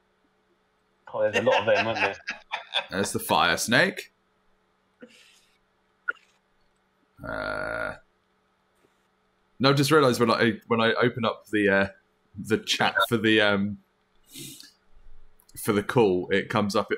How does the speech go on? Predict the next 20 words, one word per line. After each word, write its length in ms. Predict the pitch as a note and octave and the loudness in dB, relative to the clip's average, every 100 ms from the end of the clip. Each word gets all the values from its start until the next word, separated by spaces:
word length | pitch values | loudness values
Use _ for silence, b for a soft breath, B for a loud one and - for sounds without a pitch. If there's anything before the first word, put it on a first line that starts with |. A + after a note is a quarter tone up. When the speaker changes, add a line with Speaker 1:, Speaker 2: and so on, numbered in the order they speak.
| - | -4
Speaker 2:
on 220 | G2 G2 F#2+ | -2 0 -2
the 60 | |
s-, 220 | G2 - _ - | -4 -10 _ -4
on 140 | G2+ | 0
the 100 | F#2+ F2 G#2 | 0 -2 -6
dis-, 220 | G2 - | -8 -4
uh, 220 | F#2 F2 F2 _ _ _ - b b b b b _ _ _ - | -2 -2 -4 _ _ _ -12 b b b b b _ _ _ -2
on 220 | A2 G#2 | 0 0
the 200 | G2+ G2 - _ _ _ _ _ _ _ - | -2 -2 -8 _ _ _ _ _ _ _ -6
recording 640 | G#2+ C3+ A#2+ G2 F2+ F#2 - | 0 2 4 2 0 -4 -2
over 260 | G#2 G2+ G2 | 0 0 0
my 160 | F#2+ F2+ | -2 -2
picture, 340 | A2+ - F2 | -2 -4 -4
so 100 | - E2+ | -8 -8
I'm 60 | |
just, 180 | G2 - | -8 -6
like, 180 | F2+ F#2+ | -6 -4
<laughs> 0 | |
showing 360 | - F#2+ C3+ C3+ | -2 -2 -2 -4
people. 380 | C#3 C#3 - | -4 -6 -12